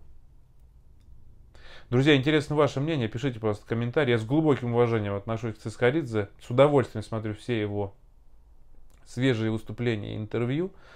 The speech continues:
И считаю, что чем больше таких людей у нас будет в стране, тем будет лучше. Но почему-то у нас именно в стране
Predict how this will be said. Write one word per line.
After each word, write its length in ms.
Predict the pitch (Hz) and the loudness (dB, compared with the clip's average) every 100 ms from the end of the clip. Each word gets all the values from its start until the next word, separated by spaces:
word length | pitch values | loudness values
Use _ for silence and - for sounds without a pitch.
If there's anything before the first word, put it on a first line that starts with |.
| - - - | -20 -18 -6
И 80 | 117 | -4
считаю, 400 | - 127 139 120 | -2 4 4 4
что 380 | - 120 113 104 | 0 0 2 0
чем 280 | - 143 143 | -4 -2 2
больше 320 | 139 123 - | 4 2 2
таких 320 | 117 107 104 | -4 -4 -6
людей 260 | 120 113 110 | -6 -2 -2
у 40 | |
нас 180 | 101 104 | -2 -4
будет 260 | 113 170 143 | -4 -6 -6
в 40 | |
стране, 400 | - 110 104 98 - | -8 -2 -2 -2 -4
тем 180 | 123 120 | -4 -2
будет 260 | 113 107 | -6 -8
лучше. 240 | 101 98 120 | -10 -6 -4
Но 60 | |
почему-то 440 | 120 123 143 139 135 | -4 -2 -2 0 0
у 60 | |
нас 320 | 131 180 175 | 2 2 0
именно 340 | - 113 101 98 | -4 -6 -6 -10
в 60 | |
стране 420 | - 104 101 101 | -10 -6 -6 -8